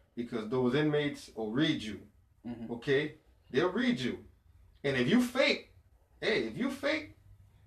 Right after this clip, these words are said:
Speaker 1: and you can't change your, you can't change what you do.
Speaker 2: <laughs> Right.
Speaker 1: You gotta stand on what you're doing. If you fake, they gonna call you out as being fake.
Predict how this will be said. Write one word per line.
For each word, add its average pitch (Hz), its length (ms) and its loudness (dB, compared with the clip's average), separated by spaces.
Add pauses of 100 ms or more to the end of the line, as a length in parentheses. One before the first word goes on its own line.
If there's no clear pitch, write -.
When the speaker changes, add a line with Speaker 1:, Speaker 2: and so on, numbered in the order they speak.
(120)
Speaker 1:
and - 160 -4
you 214 80 -2
can't 247 260 2
change - 360 -2
your, 170 420 0
you 202 140 -4
can't 220 280 0
change 247 320 0
what 196 220 0
you 170 60 -4
do. 156 360 -2 (260)
Speaker 2:
<laughs> - 0 -
Right. - 160 -2
Speaker 1:
You - 60 8 (180)
gotta 156 120 2
stand 233 420 6
on 233 220 2
what 214 220 2
you're 208 80 -4
doing. 175 400 4 (460)
If - 160 -4
you 285 120 4
fake, 269 400 0
they 180 140 0
gonna 208 160 2
call 196 280 4
you 190 120 4
out 247 160 4
as 147 100 0
being 143 280 0
fake. - 340 -2